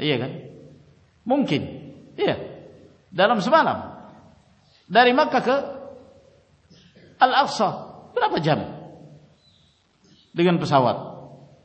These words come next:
Sebentar. Teknologi manusia itu. Nah, mungkin dulu orang menganggap ini adalah suatu hal yang, yang tidak mungkin. Ya.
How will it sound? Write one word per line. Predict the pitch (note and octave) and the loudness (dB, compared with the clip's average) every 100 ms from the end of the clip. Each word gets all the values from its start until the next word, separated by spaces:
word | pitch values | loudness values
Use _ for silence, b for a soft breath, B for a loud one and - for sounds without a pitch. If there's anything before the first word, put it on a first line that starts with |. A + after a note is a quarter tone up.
| _ _ _ _ _ _ _ _ _ _ | _ _ _ _ _ _ _ _ _ _
Sebentar. | - D4 A4 - - D3 - - - - - - _ _ _ _ _ _ _ _ _ | -12 -8 -8 -4 2 2 0 -8 -14 -18 -20 -20 _ _ _ _ _ _ _ _ _
Teknologi | - G3 G#3 G#3 F#3+ F#3 | 0 2 4 4 6 6
manusia | F#3 F3+ A3 C#4 A#3+ | 6 4 2 0 0
itu. | C3 - - - - - - _ _ _ _ _ _ _ _ _ _ _ - | -4 -10 -16 -18 -20 -20 -20 _ _ _ _ _ _ _ _ _ _ _ -16
Nah, | C3+ A#2 - - _ _ _ _ _ - | -12 -12 -14 -20 _ _ _ _ _ -2
mungkin | F#3+ F#3+ D4 D4 | 0 0 0 2
dulu | G#3 C4+ | 6 8
orang | C#4+ C#4+ B3+ | 6 6 2
menganggap | A3 A3 C4 A#3+ | 0 0 0 -2
ini | D4+ | -2
adalah | C#4+ G#3 | -2 -2
suatu | G#3 G#3+ | -2 -2
hal | G3 A3 | -2 -2
yang, | G3 G3+ - - - - _ - - | -4 -6 -12 -20 -20 -20 _ -18 -6
yang | C#3+ | -4
tidak | D3 C3+ | -2 -4
mungkin. | G3 B3+ G#3+ G3 G#3 G#3 - - - - | -4 -4 -4 -4 -6 -12 -18 -20 -20 -20
Ya. | - | -20